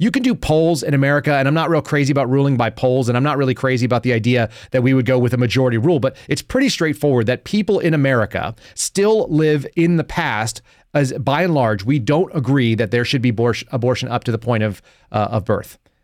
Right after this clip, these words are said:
Like, it's just not an American position. It's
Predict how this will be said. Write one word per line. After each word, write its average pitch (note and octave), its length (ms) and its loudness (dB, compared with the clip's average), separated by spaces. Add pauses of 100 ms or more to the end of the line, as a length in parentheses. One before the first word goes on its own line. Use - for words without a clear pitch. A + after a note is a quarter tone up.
(340)
Like, B2+ 280 -4
it's C#3 160 -2
just - 240 -4
not C#3+ 260 0
an C#3+ 80 0
American A#2 380 0
position. G2+ 420 -4 (500)
It's B2+ 300 -4